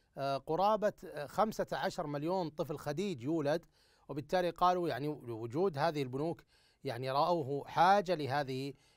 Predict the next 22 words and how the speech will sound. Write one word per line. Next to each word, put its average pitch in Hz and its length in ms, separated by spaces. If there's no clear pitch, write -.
لهؤلاء 131 1080
الأطفال، 156 640
ولكن 180 600
مع 139 200
الوقت 139 480
اتضح، 156 580
آه، 127 440
عدم 156 440
جدوى 135 380
مثل 127 240
هذه 135 200
البنوك، 135 380
وبدأت 190 380
في 160 280
الاضمحلال 143 640
لما 226 240
ترتب 190 460
عليها 143 420
ولما 143 420
فيها 156 400
من 165 220
أمور، 151 420